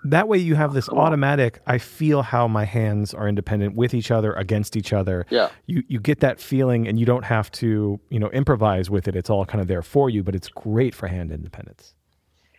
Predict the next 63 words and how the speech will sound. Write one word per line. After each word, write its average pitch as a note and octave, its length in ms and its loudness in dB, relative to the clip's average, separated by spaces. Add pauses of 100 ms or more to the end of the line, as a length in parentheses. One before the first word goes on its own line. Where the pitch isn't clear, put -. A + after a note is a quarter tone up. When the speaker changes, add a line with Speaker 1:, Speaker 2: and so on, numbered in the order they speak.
Speaker 2:
I C3 80 -2
think C#3+ 140 2
that's C3+ 120 -2
great. C#3+ 280 2
And, D#3+ 180 0
and, D3 100 0
you E3 60 2
know, D#3+ 80 2
you D3+ 160 0
could - 160 0
take - 280 0
that C#3+ 180 0
too, D#3 120 2
especially E3 420 0
as D3 260 0
you're C#3 100 -2
starting C#3+ 300 -2
to C3+ 60 -4
get B2+ 100 -2
a A2+ 60 -2
little E3+ 280 0
bit C3+ 140 -2
of - 80 -12
confidence, A2 720 -8 (440)
but B2+ 160 0
maybe C3 160 2
you C3+ 80 0
don't C3 160 -2
feel C#3+ 80 2
like B2+ 140 -2
you C3 40 0
have A#2+ 60 0
a B2 60 2
lot B2+ 160 2
of, A2 80 -6
like, C3 240 -4
like, D#3+ 180 -2
let's E3 220 -2
say D#3+ 160 2
that C3+ 160 -4
you D3 60 -4
can C3+ 120 -4
do G3+ 140 2
the D#3+ 80 4
whole D#3 220 -2
note B2 260 -4
thing A#2 260 -4
and A#2+ 100 -4
you C3 80 0
can C3+ 140 -6
do C#3+ 100 4
a B2+ 60 4
little E3+ 340 0
bit. D3+ 160 0
You're C3 100 -2
like, A#2+ 160 -2
"Wow, D#3+ 180 2
I'm C3+ 100 -6
starting F#3+ 400 0
to D#3 60 0
maybe D#3 420 0
get C#3+ 240 2
it." B2+ 160 -2